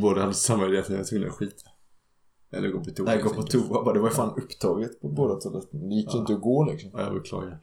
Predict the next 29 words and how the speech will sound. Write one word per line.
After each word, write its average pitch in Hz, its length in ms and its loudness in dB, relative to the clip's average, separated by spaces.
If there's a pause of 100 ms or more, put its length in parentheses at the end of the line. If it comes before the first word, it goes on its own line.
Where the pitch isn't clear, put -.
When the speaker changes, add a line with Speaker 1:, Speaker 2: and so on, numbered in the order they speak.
Speaker 1:
Det 107 60 -6
var 104 100 0
ganska 113 260 6
crowded 98 460 2
på 95 60 -6
min 95 140 0
student. - 280 -6 (1500)
Jag 95 100 0
är 95 40 2
så 95 120 -6
Speaker 2:
Ja. 92 60 0
Speaker 1:
poppis. - 460 -2 (1300)
Speaker 2:
Wow, 101 280 6 (180)
okej, 113 280 6
nice. 110 480 2 (140)
Speaker 1:
<laughs> 127 80 2
Eh, 120 240 10
toppkommentaren 139 960 10
är, 110 160 10 (760)
eh, 107 400 8
på 110 60 2
den 104 100 4
här 98 80 6
då. 95 460 2
"You 117 140 6
gotta 123 220 12
do 107 220 10 (140)
per-, 113 380 6 (120)
period." 113 420 8